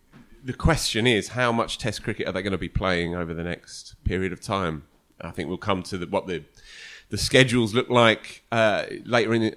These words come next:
later in the show. But that is, that is a big issue for them, um, and it would be a travesty if, if that team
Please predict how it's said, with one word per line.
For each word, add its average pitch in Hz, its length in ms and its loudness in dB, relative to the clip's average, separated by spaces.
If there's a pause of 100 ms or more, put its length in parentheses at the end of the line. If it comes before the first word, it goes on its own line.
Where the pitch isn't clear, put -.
later 107 200 -2
in 107 60 0
the 104 80 -2
show. 135 240 6
But 123 160 0
that 135 160 6
is, 117 160 4
that 127 180 6
is 120 140 4
a 110 40 -4
big 117 220 2
issue 110 260 0
for 98 260 0
them, 87 240 -4 (220)
um, 90 420 -8 (680)
and 101 240 0
it 101 60 0
would 92 120 -4
be 107 100 0
a 104 60 0
travesty 107 760 0
if, - 300 -10
if 90 180 -10
that - 340 -6
team 95 540 -2